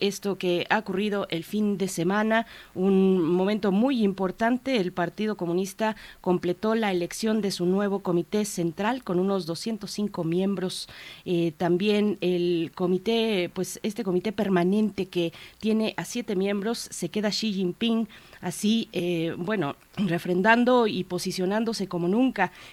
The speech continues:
en el poder, además de ser presidente de China, pues, eh, eh, se encuentra en este comité permanente de, que contiene siete miembros, donde se encuentra precisamente Xi Jinping, además de otros, mm, cuatro son nuevos,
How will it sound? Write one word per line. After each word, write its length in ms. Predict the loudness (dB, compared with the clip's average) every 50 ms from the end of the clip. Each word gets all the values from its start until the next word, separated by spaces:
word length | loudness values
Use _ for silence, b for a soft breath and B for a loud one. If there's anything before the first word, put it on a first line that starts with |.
| B
en 140 | 0 2 4
el 120 | 4 2 2
poder, 320 | 0 0 0 0 0 2
además 320 | 2 2 2 2 2 2
de 80 | 0 -2
ser 240 | -2 -2 -2 -2 -2
presidente 460 | -4 -4 -4 -2 -2 -2 -2 -2 -2
de 60 | -4
China, 360 | -4 -4 -2 -2 0 -2 0
pues, 260 | 0 0 0 -2 -2 B B B B B B -2
eh, 220 | -2 0 0 0
eh, 160 | -2 -2 -2 -2
se 160 | -2 -2 -4
encuentra 500 | -2 0 0 0 0 0 0 0 0 0 2
en 160 | 2 2 2
este 420 | 2 0 -2 -4 -8 _ -6 -4 -2
comité 380 | -2 0 0 0 0 -2 -2
permanente 600 | -2 -2 -2 0 0 0 0 0 0 -2 -2 0
de, 380 | 0 0 0 0 0 -2 -4 -4 -6
que 160 | -8 -8 -6
contiene 420 | -4 -6 -4 -2 -2 -2 0 -2
siete 380 | -2 -2 -2 -2 -2 0 0 0
miembros, 500 | 2 2 2 2 2 0 0 -2 -4 B B B B B B B -2
donde 300 | 0 2 4 4 2 2
se 100 | 0 0
encuentra 300 | 0 0 0 -2 -2 -2
precisamente 540 | -2 -4 -2 -2 0 0 2 2 2 0
Xi 240 | -2 0 0 0 2
Jinping, 460 | 2 2 2 2 2 2 2 2 2 2
además 400 | 2 0 2 2 0 0 0 0
de 120 | 2 4
otros, 480 | 4 4 4 4 2 0 -2 -2 -4 -2 -2
mm, 140 | 0 0 -2 -2 -4
cuatro 360 | -2 -2 -2 0 -2 -4 -4
son 240 | -2 0 2 4 6
nuevos, 420 | 6 6 4 4 2 0 0 -2